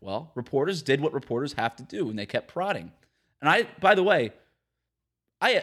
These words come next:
I, there was, there was a lot of stuff on Twitter and stuff about how the media is, you know, prying and they're being insensitive.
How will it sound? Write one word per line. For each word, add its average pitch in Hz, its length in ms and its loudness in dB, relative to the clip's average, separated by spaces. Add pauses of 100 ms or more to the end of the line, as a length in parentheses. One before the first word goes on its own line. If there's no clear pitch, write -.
I, 151 140 -4
there 190 180 2
was, 160 140 2
there 143 240 0
was 147 100 4
a 117 60 0
lot 139 240 4
of 156 80 2
stuff 143 400 0
on 110 200 -2
Twitter 147 280 0
and 131 140 -2
stuff 135 180 -2
about 110 220 -2
how 107 180 2
the 101 140 -8
media 131 340 0
is, 101 380 -4 (260)
you 113 100 -10
know, 90 300 -10
prying 151 600 0
and 101 320 -6
they're 104 80 -6
being 104 160 -8
insensitive. 160 560 -6